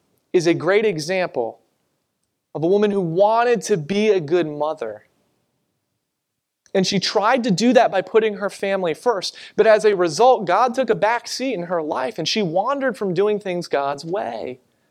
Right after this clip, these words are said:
But as she returned to God, put him first, and followed his purposes, that's when she began caring for her family the best way that she could.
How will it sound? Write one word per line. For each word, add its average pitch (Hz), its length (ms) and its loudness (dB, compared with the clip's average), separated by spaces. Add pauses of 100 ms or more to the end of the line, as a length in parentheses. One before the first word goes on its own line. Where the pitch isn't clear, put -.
(920)
But 180 80 0
as 190 100 -2
she 233 160 -6
returned 170 480 -8
to 196 80 -4
God, 190 400 -8 (540)
put 220 180 4
him 247 380 -4
first, 139 560 -6
and 175 120 -4
followed 196 280 4
his - 260 -6
purposes, 147 400 -6
that's 214 400 -8
when 196 100 -2
she 214 280 -2
began 175 800 -2
caring 226 420 -2
for 208 160 -2
her 185 100 -6
family 185 280 -4
the 143 100 -2
best - 400 -6
way 180 140 -4
that 170 140 -10
she 160 140 -8
could. - 480 -10